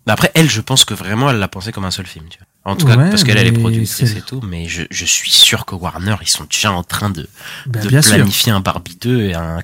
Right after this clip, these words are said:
Speaker 1: Ken, euh, ou je sais pas quoi,
Speaker 2: Ouais,
Speaker 1: tu
Speaker 2: mais
Speaker 1: vois.
Speaker 2: est-ce que Margot Robbie voudra le faire, tu vois ?
Speaker 1: Ah bah après, si t'as pas Margot Robbie en Barbie, oui, c'est vrai que c'est un peu dommage. <laughs> Euh, c'est un peu, ouais,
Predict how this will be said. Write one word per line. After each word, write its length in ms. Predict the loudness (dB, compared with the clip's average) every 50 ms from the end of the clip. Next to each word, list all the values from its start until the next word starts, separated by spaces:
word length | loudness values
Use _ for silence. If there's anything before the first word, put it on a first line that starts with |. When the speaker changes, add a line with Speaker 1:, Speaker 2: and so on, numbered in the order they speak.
| -6 -4
Speaker 1:
Ken, 280 | -2 0 0 0 -2
euh, 160 | -4 -4 -6 -8 -10 -12 -12 -14 -14 -14 -12 -10
ou 60 | -8
je 60 | -8
sais 60 | -8 -8
pas 140 | -8 -8
quoi, 220 | -6 -2 2 4 4
Speaker 2:
Ouais, 80 | 6
Speaker 1:
tu 60 | 6 6
Speaker 2:
mais 160 | 6 4 2 -4 -12
Speaker 1:
vois. 80 | -14 -12 -6 -2
Speaker 2:
est-ce 160 | -2 0 2
que 300 | 6 6 8 8 8 6
Margot 360 | 4 4 2 2 2 2 2
Robbie 240 | 2 2 0 0 -2
voudra 220 | -2 -2 -2 -2 -4
le 60 | -4
faire, 280 | -4 -4 -6 -6 -8 _ _ _ _ _ _
tu 100 | -14 -12
vois ? 100 | -10 -10 -12 -14 -16 _ _
Speaker 1:
Ah 160 | -8 -6 -6 -8
bah 100 | -8 -12
après, 220 | -12 -6 -4 0 0
si 160 | 0 0 -2
t'as 80 | -4 -10
pas 120 | -10 -8
Margot 280 | -8 -10 -10 -12 -12 -12
Robbie 300 | -12 -12 -14 -12 -12 -12
en 80 | -12 -12
Barbie, 380 | -12 -14 -14 -14 -12 -12 -10 -8
oui, 100 | -8 -8
c'est 140 | -8 -10 -12
vrai 120 | -12 -14 -14
que 280 | -14 -14 -12 -12 -12
c'est 160 | -12 -12 -14 -16
un 60 | -16 -18 -16
peu 240 | -14 -12 -12 -12
dommage. 420 | -12 -12 -10 -6 -4 -4 -4 -4 -2 -4
<laughs> 40 | -4 -4 -4 -6 -6 -4 -4 -4 -2 -2
Euh, 140 | -2 0 0
c'est 160 | 0 2 0
un 80 | 0 -2
peu, 300 | -4 -6 -6 -6 -4 -4
ouais, 180 | -4 -4 -6